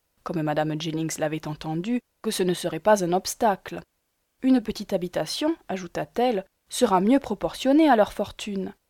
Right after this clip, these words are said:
Le colonel parut surpris qu'Edward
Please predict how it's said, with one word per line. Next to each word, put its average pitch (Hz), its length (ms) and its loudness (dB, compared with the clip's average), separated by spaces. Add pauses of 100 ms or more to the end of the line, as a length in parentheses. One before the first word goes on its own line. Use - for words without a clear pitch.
(800)
Le 202 120 -6
colonel 196 460 4
parut 170 280 0
surpris 220 480 -4
qu'Edward 202 580 2